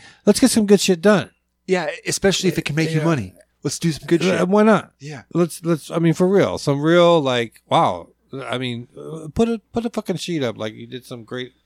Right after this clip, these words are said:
Speaker 1: humanitarian thing while
Speaker 2: Yeah,
Speaker 1: you're
Speaker 2: man.
Speaker 1: pocketing a hundred mil. I, I don't fucking know. It, it seems like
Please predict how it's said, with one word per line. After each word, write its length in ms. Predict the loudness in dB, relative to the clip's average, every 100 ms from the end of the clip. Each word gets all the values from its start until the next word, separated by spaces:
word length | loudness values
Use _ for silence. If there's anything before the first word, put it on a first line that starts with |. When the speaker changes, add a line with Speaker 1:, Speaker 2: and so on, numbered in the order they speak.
| _
Speaker 1:
humanitarian 1120 | -10 -6 -4 -4 -6 -8 -10 -8 -8 -8 -8 -12
thing 220 | -12 -8
while 140 | -2
Speaker 2:
Yeah, 120 | 0 0
Speaker 1:
you're 100 | 0
Speaker 2:
man. 280 | -2 -4 -2
Speaker 1:
pocketing 500 | -2 -2 -6 -6 -10 _ _ -20 _ _ _
a 60 | -8
hundred 260 | -6 -6 -6
mil. 180 | -6 -4
I, 220 | -6 -8
I 80 | -6
don't 160 | -6 -4
fucking 340 | -6 -6 -10
know. 200 | -14 -12
It, 140 | -10 -8
it 140 | -8
seems 280 | -6 -6 -4
like 380 | -2 -2 -4